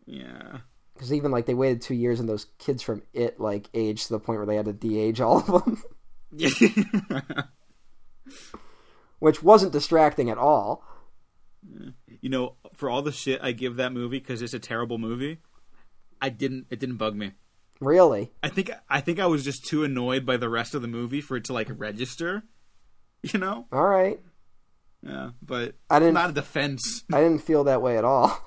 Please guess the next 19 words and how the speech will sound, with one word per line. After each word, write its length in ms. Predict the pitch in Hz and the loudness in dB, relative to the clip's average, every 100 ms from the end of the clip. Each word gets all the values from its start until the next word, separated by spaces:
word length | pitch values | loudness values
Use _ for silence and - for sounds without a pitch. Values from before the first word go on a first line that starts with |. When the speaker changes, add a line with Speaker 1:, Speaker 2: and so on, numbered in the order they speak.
| - - - - - - | -14 -16 -16 -18 -18 -4
Speaker 2:
<laughs> 0 | |
Speaker 1:
<laughs> 160 | - - 226 226 220 - 208 - | -2 0 0 0 -4 -4 -10 -8
No 200 | 170 180 | 0 2
Speaker 2:
I 20 | |
Speaker 1:
one 120 | 214 | 4
Speaker 2:
ca- 60 | 202 | 4
Speaker 1:
else 200 | 226 - | 2 -4
does, 300 | - 254 175 | -4 -2 -4
apparently. 560 | 147 143 135 135 131 | -4 -4 -2 -4 -4
Speaker 2:
Yeah. 380 | 139 156 185 175 - - - - - - - - - - - _ _ - - - _ _ _ _ _ _ _ - | 0 2 4 2 -2 -14 -20 -20 -20 -20 -20 -20 -20 -20 -20 _ _ -20 -20 -20 _ _ _ _ _ _ _ -2
I 80 | 143 | 4
will 180 | 190 196 | 6 6
say, 280 | - 165 | 6 6
I 40 | 135 | 6
won't 200 | 151 135 | 4 2
get 120 | 135 | 0
into 300 | 127 120 104 | 2 0 0
it, 140 | 101 - | -2 -2
but 300 | 110 107 | -2 -2